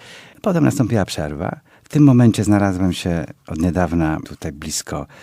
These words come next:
Częstochowy. Poznałem pana Roberta Glińskiego i to był w zasadzie taki początek, kiedy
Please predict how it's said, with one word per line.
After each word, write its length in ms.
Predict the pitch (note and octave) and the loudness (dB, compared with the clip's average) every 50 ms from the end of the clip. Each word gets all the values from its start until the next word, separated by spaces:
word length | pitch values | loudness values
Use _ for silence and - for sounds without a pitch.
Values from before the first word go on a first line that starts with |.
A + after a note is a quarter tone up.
| - - - - | -20 -20 -18 -8
Częstochowy. 760 | - F2 - - - - F#2+ - - A2 G#2+ A2+ B2+ C#3 C#3+ - _ _ _ | -6 -6 -6 -4 -4 -4 -4 -2 -2 -2 -2 -2 -4 -6 -6 -10 _ _ _
Poznałem 400 | - F2 - - F#2 E2+ D#2+ D2 | -8 -6 -2 0 0 0 0 0
pana 360 | - E2 D#2 D2+ D2+ D2+ - | 0 0 0 0 -2 -4 -6
Roberta 440 | - - D#2+ C#2 D#2+ D#2+ D2+ - D#2 | -6 -8 -6 -6 -6 -8 -6 -8 -10
Glińskiego 680 | D2+ D#2 D#2 D#2 D2 - - - F#2 F#2 A#2 B1 B2 - - | -8 -6 -6 -6 -6 -6 -6 -6 -6 -4 -4 -6 -6 -6 -8
i 80 | - E2+ | -10 -10
to 160 | - G2+ F#2 | -6 -8 -6
był 160 | E2+ F#2 F#2 | -6 -6 -8
w 80 | D#2 - | -8 -8
zasadzie 380 | - D#2 - - F2 - E2+ - | -10 -10 -10 -10 -10 -10 -8 -8
taki 260 | - E2 - - - | -8 -10 -12 -12 -10
początek, 540 | - E2 - - D#2+ D#2+ D#2+ D2 F2+ F2 - | -10 -10 -6 -4 -4 -4 -4 -4 -6 -8 -8
kiedy 380 | - - D#2 C#2 D2 D#2+ D2+ | -8 -10 -10 -8 -8 -10 -10